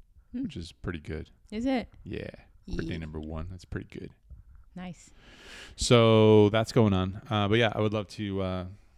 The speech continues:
Speaker 2: take a trip out to Michigan, but I guess we're gonna have to lay low for a little bit. Hold off on that one for a couple weeks or so.
Speaker 1: You gonna drive to Michigan?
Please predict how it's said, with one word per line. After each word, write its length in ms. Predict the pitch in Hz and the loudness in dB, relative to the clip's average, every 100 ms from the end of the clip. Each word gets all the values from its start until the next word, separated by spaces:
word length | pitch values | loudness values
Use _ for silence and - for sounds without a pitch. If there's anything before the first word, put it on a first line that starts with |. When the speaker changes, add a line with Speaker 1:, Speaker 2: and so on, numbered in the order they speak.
| _ _ | _ _
Speaker 2:
take 180 | 104 95 | -14 -12
a 40 | |
trip 280 | - 107 98 | -10 -8 -6
out 140 | 92 | -6
to 80 | 95 | -6
Michigan, 400 | 101 - 92 85 | -8 -8 -10 -8
but 100 | 87 | -8
I 60 | 90 | -8
guess 240 | 90 - | -10 -10
we're 60 | 90 | -10
gonna 160 | 87 | -10
have 100 | 87 | -10
to 280 | - 85 80 - _ _ _ _ _ _ - - | -10 -12 -12 -18 _ _ _ _ _ _ -20 -16
lay 320 | 95 95 95 98 | -12 -6 -4 0
low 320 | 101 104 101 | 2 2 0
for 180 | - 101 | -6 -12
a 40 | |
little 200 | 98 95 | -10 -6
bit. 380 | 95 107 - - - _ _ _ _ _ _ _ - | -6 -6 -12 -18 -20 _ _ _ _ _ _ _ -4
Hold 220 | 98 95 | -2 -2
off 180 | 92 92 | -4 -6
on 120 | 92 | -8
that 180 | 92 92 | -8 -8
one 160 | 90 | -10
for 360 | - 90 85 87 90 | -10 -12 -12 -16 -18
a 140 | - | -10
couple 260 | 107 - 98 | -10 -8 -12
weeks 540 | 95 - - - - - - | -12 -14 -16 -16 -18 -12 -6
or 100 | 92 | -4
so. 400 | - 95 101 123 _ - - - _ | -4 -4 -6 -8 _ -20 -20 -20 _
Speaker 1:
You 180 | 202 202 | -6 -2
gonna 160 | 190 180 | -2 -2
drive 320 | 190 185 180 | -4 -6 -6
to 80 | 196 | -2
Michigan? 420 | 190 180 208 220 | -2 -2 -6 -8